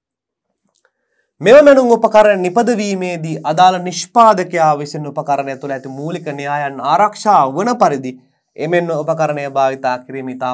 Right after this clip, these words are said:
පහසු වන පරිද්දෙන් නිපදවනු ලැබේ. හරියාකාරව නිපදලා තිබෙනවා. එමෙන්න මැනුම් උපකරණය ඉතා නිර්වද්‍ය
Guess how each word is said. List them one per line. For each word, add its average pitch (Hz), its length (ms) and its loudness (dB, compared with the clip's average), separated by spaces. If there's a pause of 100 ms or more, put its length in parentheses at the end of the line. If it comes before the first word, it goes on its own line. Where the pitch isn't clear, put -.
(120)
පහසු 226 560 2
වන 196 180 0
පරිද්දෙන් 135 540 -4
නිපදවනු 127 420 -12
ලැබේ. 67 380 -18 (1500)
හරියාකාරව 165 800 2
නිපදලා 160 440 -2
තිබෙනවා. 147 460 -10 (1200)
එමෙන්න 277 340 6
මැනුම් 269 260 6
උපකරණය 240 520 6
ඉතා 202 220 4
නිර්වද්‍ය 196 800 4